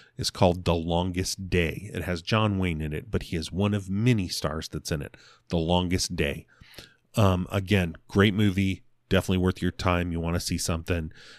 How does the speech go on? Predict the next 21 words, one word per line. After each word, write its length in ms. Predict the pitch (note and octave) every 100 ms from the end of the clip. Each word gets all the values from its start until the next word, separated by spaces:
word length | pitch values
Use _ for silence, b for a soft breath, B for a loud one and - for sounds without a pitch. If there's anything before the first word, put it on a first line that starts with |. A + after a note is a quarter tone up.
| B
and 220 | F2 D#2+
really 300 | F#2+ F2+ F2 - - _ _ - - - _ - - C3+
build 260 | A#2 G#2 G2+
up 160 | G2+
your 100 | F2+
knowledge 360 | F2+ F2 D#2+ E2
about 280 | D#2+ D2+ E2+
June 220 | F2 D#2+
sixth. 380 | - D#2 - -
I, 160 | F#2+ -
I 120 | G2
think 280 | - F#2+ - _ -
all 220 | G2+ G#2
Americans 640 | G2+ F#2+ F#2+ F#2 F#2 - B B B B
should 260 | - F#2+ E2+
know 240 | G2+ F#2+
about 300 | E2+ D#2+ -
June 260 | - E2 C#2
sixth 460 | - B1+ - - -
and 460 | - E2+ D#2+ D2+ F2
what, 340 | E2+ F#2 D#2